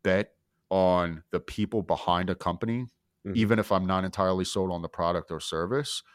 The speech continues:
Speaker 1: over a product and service that I absolutely love, but the people behind the company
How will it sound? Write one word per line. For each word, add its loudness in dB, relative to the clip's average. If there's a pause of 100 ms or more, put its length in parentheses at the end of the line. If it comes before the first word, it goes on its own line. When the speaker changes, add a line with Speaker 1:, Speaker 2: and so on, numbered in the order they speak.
(340)
Speaker 1:
over 8 (280)
a 0
product 4
and -2
service 4
that 2
I 6
absolutely 2
love, 4 (400)
but 2
the 0
people -2
behind 0
the -2
company -2